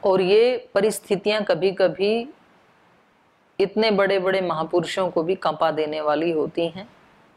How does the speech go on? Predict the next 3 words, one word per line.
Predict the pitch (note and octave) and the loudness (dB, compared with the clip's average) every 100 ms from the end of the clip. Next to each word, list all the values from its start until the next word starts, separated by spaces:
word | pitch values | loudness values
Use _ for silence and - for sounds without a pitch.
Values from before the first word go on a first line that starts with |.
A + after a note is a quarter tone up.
| _ _ _ _ _ _ - - - - - - - - - - - - - | _ _ _ _ _ _ -20 -20 -20 -20 -20 -20 -20 -20 -20 -20 -20 -10 2
"परस्पर्शात् | A#3 C4+ A#3 - A3+ G3+ - G3+ G3+ G#3 | 2 2 -2 0 0 0 0 0 -2 2
तु | G3 F3 | 2 4
वैदेह्या | F3 D#3+ E3+ E3+ F3 C#3+ - | 2 2 2 0 0 0 -2